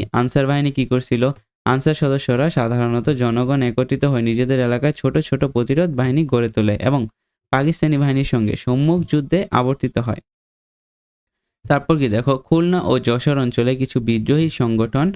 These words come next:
পাকিস্তানি সেনাদের বিরুদ্ধে স্বয়ংক্রিয়ভাবে লড়াই করেছিল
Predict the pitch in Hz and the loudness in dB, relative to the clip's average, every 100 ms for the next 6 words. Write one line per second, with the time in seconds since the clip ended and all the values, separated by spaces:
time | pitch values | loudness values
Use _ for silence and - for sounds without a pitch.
0 | _ _ - 135 165 180 147 139 123 117 | _ _ -4 0 0 0 0 0 0 0
1 | 117 117 117 117 110 156 180 - 120 143 | 2 2 2 0 0 0 0 0 0 0
2 | - 160 139 131 113 135 120 123 131 117 | 0 -2 0 -2 0 0 0 0 0 0
3 | 110 120 | -2 0